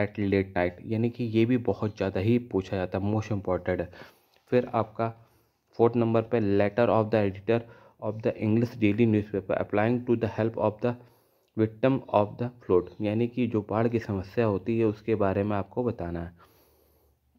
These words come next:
Write a letter of the S P of your district apprehense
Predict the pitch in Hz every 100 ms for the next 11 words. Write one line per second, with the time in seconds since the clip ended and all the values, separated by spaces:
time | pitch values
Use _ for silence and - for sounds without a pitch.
0 | _ _ _ _ _ _ _ _ _ _
1 | _ _ _ _ _ - 110 127 123 131
2 | 139 - 104 98 98 120 - 107 104 113
3 | 107 110 - - 123 117 110 107 104 104
4 | 117 - 104 101 - 120 - _ _ -
5 | 107 - 107 117